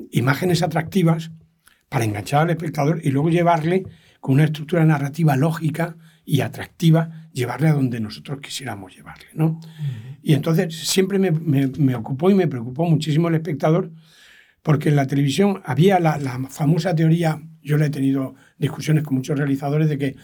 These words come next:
Speaker 1: "No, la realización es muy subjetiva". Digo, "No, la realización es subjetiva en una película", que es, normalmente suelen ser de autor.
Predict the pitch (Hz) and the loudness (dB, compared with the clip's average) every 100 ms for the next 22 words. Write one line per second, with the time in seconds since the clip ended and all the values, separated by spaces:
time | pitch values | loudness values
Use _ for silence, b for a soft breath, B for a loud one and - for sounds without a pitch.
0 | B B 196 202 185 180 165 165 208 196 | B B 0 2 0 0 0 -2 0 0
1 | 185 202 160 196 202 160 175 147 - - | 2 0 0 -2 -2 -2 -2 -2 -6 -18
2 | - - 123 b b b b b - 107 | -12 -12 -12 b b b b b -12 -10
3 | 104 - 151 147 160 185 160 160 185 - | -12 -6 2 2 2 -2 0 2 2 0
4 | B B B 104 120 - - - - - | B B B -6 -4 -4 -8 -14 -14 -12
5 | - - _ _ _ _ _ _ _ - | -14 -14 _ _ _ _ _ _ _ -10
6 | 143 - 120 95 95 120 110 143 147 123 | -10 -6 -6 -6 -6 -4 -4 -4 -4 -4
7 | 113 135 104 98 - 160 | -4 -6 -6 -6 0 0